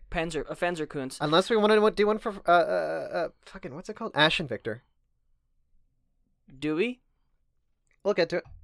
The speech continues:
Speaker 1: Okay. Well, I'm
Speaker 2: <clears throat>
Speaker 1: sure we'll, we'll, there'll be a time where we need a, a fill-in, but, um,
Speaker 2: Fuck
Speaker 1: like,
Speaker 2: yeah.
Speaker 1: I wonder what, so it was just, it was successful. I mean, this is one of the most successful manga of all time. It was made into a huge movie.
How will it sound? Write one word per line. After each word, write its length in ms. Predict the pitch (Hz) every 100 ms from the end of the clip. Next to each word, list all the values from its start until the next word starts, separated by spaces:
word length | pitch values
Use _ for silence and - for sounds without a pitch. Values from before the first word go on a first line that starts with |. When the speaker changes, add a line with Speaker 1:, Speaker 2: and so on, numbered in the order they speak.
| -
Speaker 1:
Okay. 280 | 139 151 156 - - - - - -
Well, 240 | 214 208
I'm 100 | 214
Speaker 2:
<clears throat> 0 |
Speaker 1:
sure 160 | - 247
we'll, 120 | 220
we'll, 120 | 190
there'll 120 | 175
be 80 | 180
a 40 | 170
time 240 | 170 143
where 80 | 139
we 120 | 139
need 160 | 139 139
a, 160 | 120 -
a 140 | - 123
fill-in, 480 | - 120 117 120 143
but, 200 | 127 123
um, 180 | 127 131 - - -
Speaker 2:
Fuck 80 | -
Speaker 1:
like, 100 | 226
Speaker 2:
yeah. 220 | 147 175 165 -
Speaker 1:
I 20 |
wonder 240 | 269 311
what, 360 | 339 339 - 247
so 220 | - 269 -
it 160 | 277
was 180 | 330 359
just, 140 | 277 156
it 140 | 247
was 280 | 285 269 170 _ _ -
successful. 640 | - - 240 254 - 135 127
I 20 |
mean, 120 | 156
this 120 | 165 190
is 60 |
one 120 | 175 180
of 40 |
the 60 | 170
most 140 | 160
successful 500 | - 175 - 165 151 - -
manga 280 | 139 156 151
of 100 | 139
all 140 | 120
time. 420 | - 190 180 156
It 140 | 139 135
was 120 | 131
made 120 | 135
into 160 | 135 127
a 20 |
huge 240 | 147 131
movie. 460 | 143 165 185 185